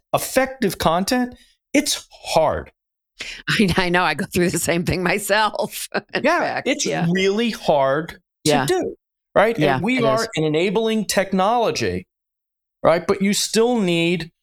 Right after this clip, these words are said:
Speaker 1: you still need to invest in the resources, editors,
Speaker 2: Mm-hmm.
Speaker 1: writers. You still
Speaker 2: That's
Speaker 1: need
Speaker 2: right.
Speaker 1: to invest in the content strategists, content marketers. You still need to invest in the S E O
Speaker 2: Mm-hmm.
Speaker 1: professionals.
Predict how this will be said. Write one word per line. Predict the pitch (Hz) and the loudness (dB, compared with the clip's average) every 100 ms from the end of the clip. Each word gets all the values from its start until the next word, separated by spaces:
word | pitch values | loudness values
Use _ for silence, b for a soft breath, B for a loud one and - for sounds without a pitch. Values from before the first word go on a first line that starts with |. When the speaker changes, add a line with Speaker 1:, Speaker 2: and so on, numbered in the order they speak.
| _ - | _ -2
Speaker 1:
you | 135 | 0
still | 202 233 | 2 2
need | 240 240 | 2 0
to | 190 170 | 0 2
invest | 151 165 165 190 | 2 2 0 0
in | 185 | 2
the | |
resources, | 175 143 123 131 135 - 170 - - - | 2 0 0 0 0 0 -2 -2 -8 2
editors, | 117 139 165 175 | 2 4 2 2
Speaker 2:
Mm-hmm. | 127 | 2
Speaker 1:
writers. | 117 120 139 147 151 b b _ | 2 2 0 -2 -4 b b _
You | 127 | -2
still | 127 196 214 | 0 2 2
Speaker 2:
That's | 196 | 2
Speaker 1:
need | 180 | 2
Speaker 2:
right. | 143 180 | 2 0
Speaker 1:
to | 190 160 | 0 0
invest | 160 151 156 151 - | 0 2 2 0 -2
in | 156 151 | 0 0
the | 139 | 2
content | 147 147 151 - | 0 0 0 0
strategists, | 147 151 156 147 | 2 2 0 0
content | 151 147 160 - | 0 0 0 0
marketers. | 151 151 143 131 | 0 0 -2 -2
You | |
still | - 180 180 | -2 2 2
need | 180 170 | 2 2
to | 151 | 2
invest | 147 147 139 | 4 2 0
in | 147 | 0
the | 147 | 2
S | 143 - | 2 2
E | 151 | 2
O | 147 | 2
Speaker 2:
Mm-hmm. | |
Speaker 1:
professionals. | 156 156 139 - 143 | 0 0 0 0 -4